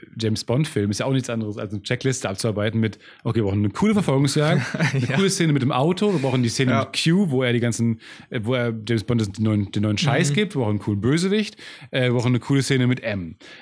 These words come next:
Speaker 1: Äh, und dann hast du so eine, du hast ja eine gewisse Checklist abzuarbeiten
Speaker 2: Ja,
Speaker 1: bei James
Speaker 2: na klar.
Speaker 1: Bond-Filmen. Und dann musst du den Film rum, da rumschreiben und so. Und, äh, die neuen Sam Mendes-Filme haben ja gezeigt, dass es ganz gut geht.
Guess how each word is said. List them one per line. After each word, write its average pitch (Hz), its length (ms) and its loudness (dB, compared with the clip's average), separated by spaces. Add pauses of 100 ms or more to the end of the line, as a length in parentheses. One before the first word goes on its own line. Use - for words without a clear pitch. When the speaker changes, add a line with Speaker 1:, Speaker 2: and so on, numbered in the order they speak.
(100)
Speaker 1:
Äh, 123 360 0
und 139 200 2
dann 151 440 2
hast 131 260 -2
du 139 40 0
so 113 140 2
eine, 117 140 2
du 113 80 0
hast 139 80 0
ja 196 60 2
eine 127 180 2 (200)
gewisse 113 280 0
Checklist 151 380 -2
abzuarbeiten 110 460 -2
Speaker 2:
Ja, 156 140 2
Speaker 1:
bei 156 40 0
James 135 140 0
Speaker 2:
na - 60 -10
klar. 135 120 -2
Speaker 1:
Bond-Filmen. 92 460 -4 (340)
Und 98 160 -4
dann 104 140 -2
musst 117 220 0
du 120 100 2
den 113 140 0
Film 123 320 0
rum, 147 240 2
da 151 80 2
rumschreiben 95 600 0
und 92 100 -6
so. 92 280 -6 (260)
Und, 110 280 -12
äh, 101 420 -6
die 107 120 -6
neuen 107 200 0
Sam 107 180 -2
Mendes-Filme 120 380 0
haben 120 100 2
ja 117 120 0
gezeigt, 120 380 -4
dass 113 80 -6
es 104 140 -10
ganz 117 180 -4
gut 123 220 -6
geht. 131 320 -4